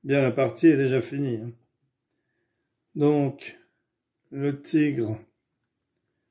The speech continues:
mange ici une chèvre. Une chèvre vient, alors imaginons ici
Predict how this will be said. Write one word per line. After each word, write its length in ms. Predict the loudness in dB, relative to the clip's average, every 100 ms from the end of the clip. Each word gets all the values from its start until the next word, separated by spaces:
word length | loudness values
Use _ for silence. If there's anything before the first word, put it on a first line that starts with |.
| _ _ _ -8
mange 400 | -2 0 0 0
ici 680 | -2 -2 -8 -10 -10 -10 -14 _ _ _ _ _ _ _ _ _ _ _ _ _ _
une 260 | -8 -4
chèvre. 800 | -4 2 2 4 2 0 -2 -6 _ _ _ _ _ _ _ _ _ _ _ _ _ _ _ _ _ _ _ _ -6
Une 280 | -2 0
chèvre 640 | 0 -2 -2 0 0 -2 -10 -20 _ _ _ _ _ -16
vient, 540 | -10 -4 -2 0 -2 -6 _ _ _ _ _ _ _ _ _ _ _ _ _ _ _ _ _ _ _ _ _ _ _ _ _
alors 420 | -10 -6 -4 -6 -6
imaginons 520 | -4 -2 -2 -4 -2
ici 680 | -4 -4 2 4 6 4 -2